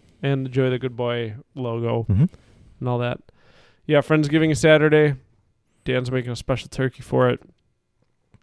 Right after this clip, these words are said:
Speaker 1: Uh, and then coming up in two weeks is the,
Speaker 2: All day
Speaker 1: I think
Speaker 2: board
Speaker 1: we
Speaker 2: game.
Speaker 1: fig-, me and Amber figured it
Speaker 2: Game
Speaker 1: out.
Speaker 2: day?
Speaker 1: I think it was the ninth annual.
Speaker 2: Oh, nice.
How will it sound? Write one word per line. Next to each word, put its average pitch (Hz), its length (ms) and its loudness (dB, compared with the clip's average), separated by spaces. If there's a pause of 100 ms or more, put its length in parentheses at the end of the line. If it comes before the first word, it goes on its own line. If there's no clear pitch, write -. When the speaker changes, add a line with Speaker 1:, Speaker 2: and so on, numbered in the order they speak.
(440)
Speaker 1:
Uh, 139 340 4
and 151 140 0
then 165 120 2
coming 170 200 2
up 165 160 4
in 143 180 2
two 208 400 6
weeks - 600 6 (760)
is 160 800 6
the, 143 500 8
Speaker 2:
All 135 200 6
day - 100 2
Speaker 1:
I 143 80 4
think - 180 4
Speaker 2:
board 226 120 6
Speaker 1:
we 196 60 6
Speaker 2:
game. 180 80 -2
Speaker 1:
fig-, 175 200 2
me 156 140 4
and 165 100 6
Amber 147 160 6
figured 135 240 0
it - 20 4
Speaker 2:
Game 123 80 6
Speaker 1:
out. 110 60 4
Speaker 2:
day? 107 60 2
Speaker 1:
I - 20 0
think 165 160 2
it - 20 2
was 160 120 0
the 127 60 0
ninth 120 440 -2
annual. 202 480 -2 (880)
Speaker 2:
Oh, 117 100 -2
nice. 117 260 -4